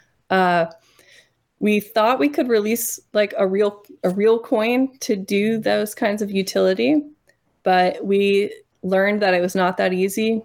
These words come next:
We would need to, um, code in the ability for someone to change the road themselves as, like, a, an admin representative, which will take us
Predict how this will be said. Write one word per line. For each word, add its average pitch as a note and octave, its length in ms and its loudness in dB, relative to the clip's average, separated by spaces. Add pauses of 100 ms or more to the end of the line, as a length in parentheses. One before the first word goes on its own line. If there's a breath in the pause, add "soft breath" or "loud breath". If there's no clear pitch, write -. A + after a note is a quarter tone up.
(140)
We F#3 180 0
would F3+ 160 -2
need F3 260 0
to, E3+ 600 -2
um, D#3+ 440 0 (1120)
code F3+ 340 -2
in E3+ 300 0
the E3+ 100 0
ability F3+ 880 0
for F#3 200 -2
someone F3+ 520 -2
to F3+ 200 -6
change E3+ 380 -4
the E3+ 80 -2
road E3 180 0
themselves E3+ 680 -2 (160)
as, E3+ 180 -4
like, E3 220 -2
a, - 180 -4
an E3 100 -2
admin E3 360 0
representative, E3 800 -2
which - 180 -6
will E3+ 100 -2
take E3+ 280 -6
us - 280 -4